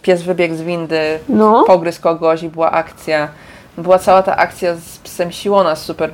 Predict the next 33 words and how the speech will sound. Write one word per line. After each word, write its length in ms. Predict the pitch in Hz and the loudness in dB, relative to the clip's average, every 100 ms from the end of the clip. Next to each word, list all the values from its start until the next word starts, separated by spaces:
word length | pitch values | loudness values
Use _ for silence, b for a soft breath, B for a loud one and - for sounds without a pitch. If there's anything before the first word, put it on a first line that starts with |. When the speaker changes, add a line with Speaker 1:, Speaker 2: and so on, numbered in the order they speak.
| 165 | -8
Speaker 1:
Juniora, 380 | 160 151 151 151 | -4 0 0 -2
który 220 | - 147 | -6 -8
pogryzł 400 | - 147 151 - | -6 -4 -6 -6
kogoś 460 | 151 147 147 151 | -6 0 0 0
i 220 | 156 143 143 | -4 -6 -8
potem 280 | 143 156 147 | -10 -10 -10
była 300 | 147 147 143 | -6 -4 2
Speaker 2:
A. 100 | 214 208 214 214 202 190 B B _ | 4 6 6 4 2 0 B B _
Speaker 1:
a 220 | - 143 | 0 0
wielka, 600 | 160 160 160 160 156 156 | 4 2 2 2 4 2
wielkie 440 | 165 160 160 156 147 | 0 -2 -2 -4 -2
tam 220 | 156 156 | -4 -4
protesty 560 | 165 160 156 - 160 | -8 0 0 0 -6
i 40 | 160 | -4
w 80 | 156 | -4
ogóle, 340 | 156 156 151 | -2 0 0
że 80 | 147 | -4
ludzie 220 | 156 160 | -6 -6
się 140 | 160 156 | -6 -6
boją, 400 | 151 151 147 151 | -2 -2 -2 -6
że 120 | 147 | -8
trzymajcie 420 | - 175 165 165 | -6 -2 -2 -2
swoje 280 | 160 165 165 | -4 -2 -2
psy 380 | - - 156 156 | -4 -4 -2 -2
i 40 | 156 | -2
przez 200 | 170 - | -4 -6
to 100 | 170 | -8
cały 240 | - 170 | 0 2
czas 160 | 175 175 | 2 -2
nakładają 520 | 165 170 170 165 160 | -2 0 2 2 0
jakieś 360 | 165 170 160 - | -4 -8 -12 -4
restrykcje 1000 | 160 160 - 170 160 - - 147 143 143 | -2 -2 -4 -6 -6 -16 -4 0 2 2
i, 300 | - 147 151 | 0 -6 -6